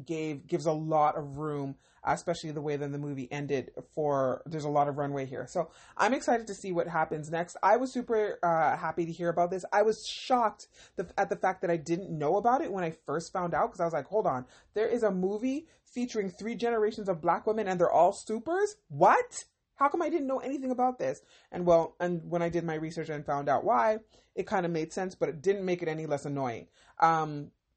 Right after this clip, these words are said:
the movie is great. It's great. Lorraine Toussaint, in her own right, she's just, <sighs> she's fantastic. She's a powerhouse. I talked about her last week,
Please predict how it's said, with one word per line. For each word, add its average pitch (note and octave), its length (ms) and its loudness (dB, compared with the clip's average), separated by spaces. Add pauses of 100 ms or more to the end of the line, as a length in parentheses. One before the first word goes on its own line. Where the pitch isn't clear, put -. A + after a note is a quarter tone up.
(260)
the F3+ 140 0
movie F#3+ 560 -4
is D#3+ 380 -4 (180)
great. D3 640 -2 (340)
It's E3 200 -2
great. D3+ 440 2
Lorraine F#3+ 380 2
Toussaint, G3 520 -2 (640)
in F#3+ 120 2
her F3 180 0
own E3+ 200 8
right, E3 240 2
she's F3+ 240 -10 (220)
just, F3+ 180 -10 (1120)
<sighs> - 340 -12
she's A3 140 -6
fantastic. F#3 540 2
She's F#3+ 120 -6
a F3+ 60 -2
powerhouse. D#3+ 480 2
I E3+ 100 0
talked F3 260 2
about F3 200 4
her F3 100 4
last D#3+ 300 0
week, D#3+ 260 -8